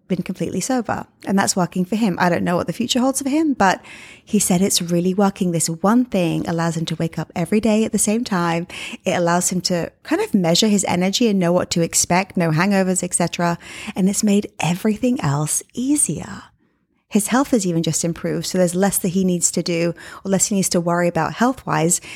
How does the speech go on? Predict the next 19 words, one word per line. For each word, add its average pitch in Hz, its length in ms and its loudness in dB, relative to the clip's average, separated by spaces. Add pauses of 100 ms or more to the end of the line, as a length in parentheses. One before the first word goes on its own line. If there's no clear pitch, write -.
(140)
'cause 190 140 -2
this 180 160 2
one 214 320 2
thing 202 360 0
has 160 180 -4
really 233 560 -6
made 160 220 -2
a 165 40 2
difference. - 680 -2 (1600)
What's 190 500 0
one 180 220 -2
thing 165 260 -4
for - 140 -2
you? 202 540 0 (840)
It - 80 -12
could - 100 -14
be 165 80 -4
your 160 160 -2
health. 247 480 -4